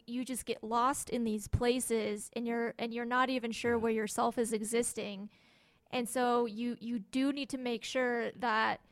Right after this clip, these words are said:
Speaker 1: you have those people in your life that you can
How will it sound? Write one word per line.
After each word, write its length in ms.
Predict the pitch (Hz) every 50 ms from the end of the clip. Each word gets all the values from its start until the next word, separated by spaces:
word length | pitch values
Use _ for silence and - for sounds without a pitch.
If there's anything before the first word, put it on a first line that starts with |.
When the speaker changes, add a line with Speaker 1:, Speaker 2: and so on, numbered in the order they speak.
| _ _ _ _ _ _ _
Speaker 1:
you 180 | - 220 240 240
have 340 | 233 233 240 247 262 240 240
those 200 | 247 240 226 -
people 640 | - 240 226 226 220 240 226 233 226 226 226 226 214 - _ _ _ _ _ _ _ _ _ _ _ _ -
in 160 | 262 262 254
your 160 | 247 247 247
life 240 | 240 233 240 240 233
that 120 | 240 220
you 140 | 202 233 233
can 260 | - - 220 220 208